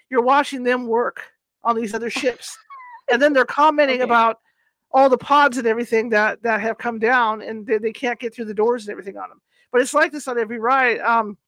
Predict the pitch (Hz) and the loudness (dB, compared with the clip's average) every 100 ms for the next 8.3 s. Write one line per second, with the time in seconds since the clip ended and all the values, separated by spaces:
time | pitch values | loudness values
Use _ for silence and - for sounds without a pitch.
0 | _ _ 196 202 165 - 311 381 311 208 | _ _ -14 -14 -12 -4 0 2 0 -2
1 | - _ _ _ _ 262 262 269 349 403 | -8 _ _ _ _ -4 2 4 4 2
2 | 349 - 330 370 370 381 339 _ _ _ | -4 -6 -4 -2 -2 -4 -4 _ _ _
3 | - 262 320 302 196 277 269 - 277 254 | -2 0 2 0 -2 -4 -6 -4 -4 -4
4 | 214 226 220 220 - - _ _ _ _ | -6 -6 -4 -6 -6 -16 _ _ _ _
5 | _ _ _ _ _ _ _ _ _ _ | _ _ _ _ _ _ _ _ _ _
6 | _ - 247 - 247 196 - - _ 233 | _ -2 -2 0 -4 -4 -8 -16 _ -4
7 | 220 233 226 208 185 202 196 - 196 - | -4 -2 -4 -2 -2 -6 -8 -6 -6 -4
8 | - 196 170 | -4 -2 -2